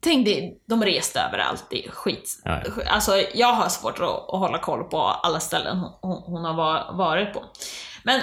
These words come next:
Speaker 1: alltså, så mycket pengar hade de inte, så det var ju liksom ibland ekonomiskt svårt. Så Brausen fick ju ibland sälja av sin konst för att bara kunna finansiera dem. För, förutom att ordna fester,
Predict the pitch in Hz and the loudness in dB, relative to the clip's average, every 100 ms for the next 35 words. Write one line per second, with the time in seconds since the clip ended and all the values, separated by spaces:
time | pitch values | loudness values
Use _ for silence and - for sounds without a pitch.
0 | - - - - - 220 247 220 - 302 | -2 -10 -10 -4 0 2 2 2 2 4
1 | 294 254 190 - 233 233 208 151 - 226 | 4 2 0 0 0 2 4 2 2 2
2 | 165 220 262 165 101 175 175 180 190 254 | 2 2 2 2 -2 -4 -2 0 4 6
3 | 254 120 52 53 - - - - 175 175 | 6 4 0 -4 -4 -6 -4 -2 0 2
4 | 135 165 - 175 117 123 - - 214 180 | 0 -2 -4 -2 -2 -2 -2 0 2 2
5 | - 185 185 190 - 214 - - 165 - | 2 0 2 4 4 0 -4 -2 -2 0
6 | 175 120 185 190 - - - 220 175 123 | 0 2 0 -2 -8 -12 -2 2 4 4
7 | 156 - 160 - 262 175 - - 135 98 | 4 0 -2 0 2 2 0 0 2 2
8 | - - 120 67 69 87 123 - - - | 2 0 2 4 2 2 0 -2 -8 -12
9 | - - - - - 233 196 202 196 202 | -16 -20 -20 -20 -8 -2 0 0 0 2
10 | 233 294 294 175 98 - - - - 277 | 4 6 6 4 2 -4 -14 -8 2 6
11 | 254 254 285 269 247 262 262 247 240 247 | 6 4 2 2 4 2 4 4 4 4
12 | 277 277 - 349 | 2 2 4 4